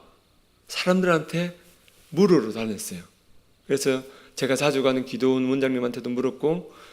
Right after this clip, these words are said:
제 직장 동료들한테도 물었고, 어,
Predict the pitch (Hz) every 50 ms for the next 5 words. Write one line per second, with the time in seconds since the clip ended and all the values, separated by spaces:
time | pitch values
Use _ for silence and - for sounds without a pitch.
0 | - - - 147 139 135 - 143 - - 151 147 139 131 135 139 139 135 170 143
1 | 139 135 - 135 131 131 135 135 139 127 131 - 165 180 190 202 196 - - -
2 | - - - - _ _ _ - 123 120 120 117 113 120 120